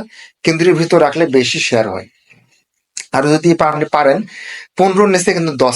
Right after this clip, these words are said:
সেকেন্ড, এই দশের মধ্যে যদি আপনি আরো কিছু দর্শকদের মধ্যে কিছু শিখাইতে পারেন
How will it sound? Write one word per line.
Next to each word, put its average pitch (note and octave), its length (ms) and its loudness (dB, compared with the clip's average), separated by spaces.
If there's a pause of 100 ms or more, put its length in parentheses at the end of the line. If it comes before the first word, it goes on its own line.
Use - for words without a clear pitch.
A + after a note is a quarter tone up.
(120)
সেকেন্ড, A#2 260 -2 (480)
এই D#3+ 120 2 (120)
দশের G3+ 280 2
মধ্যে F#3+ 260 2
যদি F3+ 200 2 (120)
আপনি E3 140 -2 (180)
আরো E3 160 2
কিছু F3+ 260 0 (540)
দর্শকদের D#3+ 440 0
মধ্যে D#3+ 220 0
কিছু D3+ 200 -2
শিখাইতে D3 460 0
পারেন C3+ 220 0